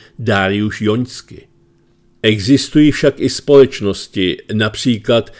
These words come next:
Miejskie Zaklady Autobusowe ve Varšavě, které nám odpověděly,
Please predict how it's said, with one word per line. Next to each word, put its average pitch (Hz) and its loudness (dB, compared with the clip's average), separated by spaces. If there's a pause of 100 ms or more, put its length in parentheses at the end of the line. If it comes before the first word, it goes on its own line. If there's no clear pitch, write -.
(120)
Miejskie 120 4
Zaklady 113 2
Autobusowe 110 0
ve 101 -2
Varšavě, 98 -2 (120)
které 123 -2
nám 139 0
odpověděly, 107 0